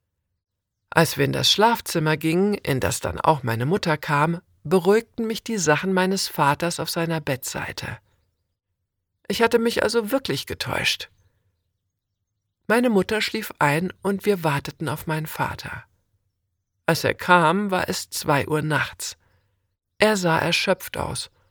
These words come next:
und machte nur das Notwendigste, bevor er ins Bett ging. Es war eine komische Situation. Meine Freude war komplett gewichen. Vielleicht war es ein Fehler gewesen, sie aufzusuchen.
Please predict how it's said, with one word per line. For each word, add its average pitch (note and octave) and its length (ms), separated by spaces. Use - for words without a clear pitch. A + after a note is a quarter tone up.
und A3 180
machte A3 340
nur G#3+ 160
das A3+ 200
Notwendigste, F#3 880
bevor F#3+ 400
er C#3+ 100
ins D3+ 180
Bett - 300
ging. - 320
Es - 260
war F#3+ 120
eine G3 180
komische B3 600
Situation. - 920
Meine G#3 300
Freude F3+ 680
war F#3 120
komplett - 580
gewichen. D3+ 600
Vielleicht E3+ 640
war - 100
es - 160
ein D#3+ 140
Fehler G3 400
gewesen, A2 480
sie - 180
aufzusuchen. - 800